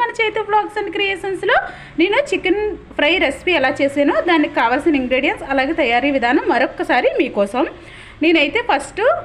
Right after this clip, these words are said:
హాఫ్ కిలో చికెన్ తీసుకొని కడిగి పెట్టి దాంట్లో టూ స్పూన్స్ అల్లం వెల్లుల్లి పేస్ట్, టూ స్పూన్స్ కారం, అలాగే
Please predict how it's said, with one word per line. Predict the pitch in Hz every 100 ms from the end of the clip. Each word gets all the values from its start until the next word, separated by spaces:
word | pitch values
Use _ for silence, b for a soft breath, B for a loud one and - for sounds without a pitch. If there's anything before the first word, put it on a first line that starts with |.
| -
హాఫ్ | 285 285 311
కిలో | 294 339
చికెన్ | 302 311 294
తీసుకొని | 262 - 302 370
కడిగి | 330 247 277
పెట్టి | 294 - 392
దాంట్లో | 320 240 262 466 554
టూ | 330 -
స్పూన్స్ | 277 294 330 -
అల్లం | 240 269 277
వెల్లుల్లి | 277 262 262 285
పేస్ట్, | 453 - -
టూ | 311 302
స్పూన్స్ | 277 285 -
కారం, | 277 226 262 349 -
అలాగే | 247 269